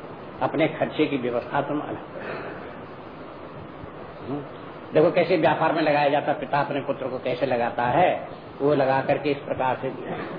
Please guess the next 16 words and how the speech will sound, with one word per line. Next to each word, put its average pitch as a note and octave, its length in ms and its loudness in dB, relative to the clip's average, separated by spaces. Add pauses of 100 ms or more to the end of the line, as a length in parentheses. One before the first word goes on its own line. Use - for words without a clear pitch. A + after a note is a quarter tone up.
(600)
तो C#3 80 2
गुरु D3 180 4
नानक E3+ 360 8
कहते F3 200 4
हैं E3+ 100 2
कि E3+ 80 2
देखो E3 240 4
इस D#3+ 140 2
प्रकार D#3 380 2
से E3+ 120 0
जैसे D3+ 320 2
कि D#3 120 2
पिता D3+ 260 2
अपने D3+ 380 4
पुत्र D#3+ 320 2
को C#3+ 160 2